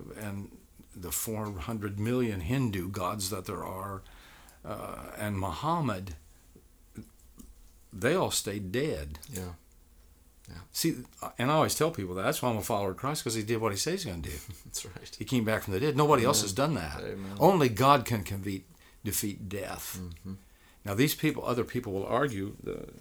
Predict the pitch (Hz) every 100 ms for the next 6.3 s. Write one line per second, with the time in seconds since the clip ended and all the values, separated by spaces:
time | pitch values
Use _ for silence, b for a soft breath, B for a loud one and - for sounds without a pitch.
0 | - - - 82 90 - 160 175 - -
1 | - - - - - - - 160 165 104
2 | - B B B B - - 120 - 107
3 | 101 - 110 - 107 104 117 123 110 95
4 | 131 120 101 113 95 107 104 90 123 110
5 | 95 92 90 - 143 120 107 - 92 -
6 | 110 98